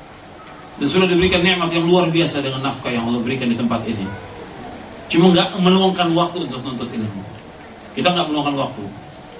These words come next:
Kadang-kadang waktu itu nggak sempat, sibuk, ini segala macam. Padahal waktu ada. Dan Allah berikan waktu dua puluh empat jam kepada kita, delapan jam kita untuk tidur, delapan jam untuk kerja, delapan jam lagi.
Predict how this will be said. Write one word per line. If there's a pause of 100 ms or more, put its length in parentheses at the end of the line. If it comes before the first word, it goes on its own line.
(260)
Kadang-kadang
waktu
itu (100)
nggak
sempat, (160)
sibuk,
ini
segala
macam.
Padahal
waktu
ada. (680)
Dan
Allah
berikan
waktu
dua
puluh
empat
jam
kepada
kita, (280)
delapan
jam
kita
untuk
tidur,
delapan
jam
untuk
kerja,
delapan
jam
lagi.